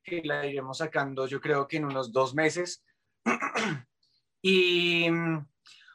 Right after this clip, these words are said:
por otro lado, pues esperar a que todo se abra y mirar hasta dónde podemos llegar como tocando en vivo. Creo que para nosotros es una parte muy importante, disfrutamos muchísimo tocar en vivo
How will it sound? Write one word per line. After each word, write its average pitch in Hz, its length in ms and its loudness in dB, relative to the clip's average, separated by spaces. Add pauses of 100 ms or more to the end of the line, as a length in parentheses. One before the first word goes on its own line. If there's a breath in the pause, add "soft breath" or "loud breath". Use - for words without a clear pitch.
(120 loud breath)
por 170 160 6
otro 165 180 2
lado, 185 320 6
pues 233 160 0
esperar 165 560 -2 (120)
a 143 100 -12
que 160 100 -8
todo 143 260 -4
se 175 200 -2
abra 175 500 2
y 170 120 -10
mirar 151 280 -2
hasta 156 200 -2
dónde 143 200 -2
podemos 135 380 -6
llegar 139 420 2
como 143 540 -10
tocando 135 360 0
en 120 120 -6
vivo. 113 260 -8 (400 loud breath)
Creo 156 160 4
que 156 60 0
para 175 180 4
nosotros 160 380 0
es 151 80 0
una 160 160 4
parte 170 240 2
muy 170 240 0
importante, 156 720 -2
disfrutamos 135 540 -2
muchísimo 165 480 2
tocar 170 260 0
en 139 100 -2
vivo 156 320 -2